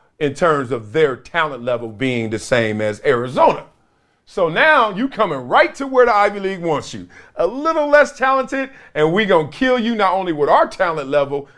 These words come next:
matching yours or comparable, but more importantly, that team chemistry, that intelligence, and that I Q on the court. So now they gotta play number six, Creighton. Now, it is a higher seed than Mi-, Missouri, so you gotta put some respect on 'em.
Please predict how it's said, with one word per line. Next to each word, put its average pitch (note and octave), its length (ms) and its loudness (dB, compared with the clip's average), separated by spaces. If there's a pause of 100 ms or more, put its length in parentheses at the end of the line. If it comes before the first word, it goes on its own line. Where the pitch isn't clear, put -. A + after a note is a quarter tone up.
matching E3 520 -2
yours B2+ 400 -4
or D3+ 180 0
comparable, C3 800 -2 (440)
but E3 200 4
more F#3+ 200 -2
importantly, A#3 680 -2 (140)
that A2+ 220 -2
team C#3 460 0
chemistry, G#2+ 720 -2 (340)
that C3 160 4
intelligence, C3+ 720 0
and A#2+ 120 -6
that A#2+ 280 -2
I C#3 180 2
Q C3 380 -8
on G#2 100 -8
the G2 60 -14
court. - 440 -2 (280)
So G3+ 140 -6
now C4+ 200 2
they B3+ 100 0
gotta G3 160 0
play G3+ 180 -6
number F3+ 200 -6
six, - 280 -4
Creighton. G#2+ 500 0 (640)
Now, D#3 340 0 (160)
it B3+ 160 0
is C#4 180 -2
a G#3+ 80 4
higher A3 260 2
seed A3 380 -8
than F3+ 180 -2
Mi-, E3+ 140 0 (100)
Missouri, E3+ 600 2
so B3+ 140 -4
you F3 120 -2
gotta F3 220 4
put F3+ 180 -6
some C3 140 -10
respect A#3+ 480 0
on A#3+ 120 2
'em. A#3+ 120 -2